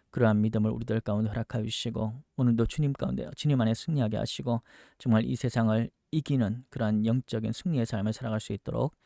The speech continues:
역사해 주시옵소서. 예수님 이름으로 감사하며 기도합니다.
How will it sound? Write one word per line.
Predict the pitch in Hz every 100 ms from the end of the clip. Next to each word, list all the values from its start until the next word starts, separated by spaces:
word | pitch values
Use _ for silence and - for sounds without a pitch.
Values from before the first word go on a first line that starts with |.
| _ _
역사해 | 117 - 120 104
주시옵소서. | 104 104 - 107 - 113 117 117 - _ _ _ -
예수님 | 120 120 113
이름으로 | 117 104 107 -
감사하며 | - 107 110 107 104 110 117
기도합니다. | - 135 113 120 - 120 107 123